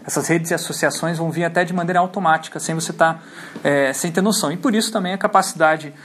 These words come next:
é, cognitiva nossa é gigantesca, porque a gente consegue, é, processar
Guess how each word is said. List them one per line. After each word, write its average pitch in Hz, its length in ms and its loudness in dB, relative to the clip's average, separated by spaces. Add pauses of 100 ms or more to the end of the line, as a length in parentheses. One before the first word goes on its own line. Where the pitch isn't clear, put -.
(260)
é, 131 540 4 (260)
cognitiva 180 540 2
nossa 180 520 2 (280)
é 151 160 4
gigantesca, 160 680 0 (100)
porque - 140 -6
a - 20 -6
gente 143 160 -4
consegue, 165 560 0 (400)
é, 131 240 0
processar 135 800 0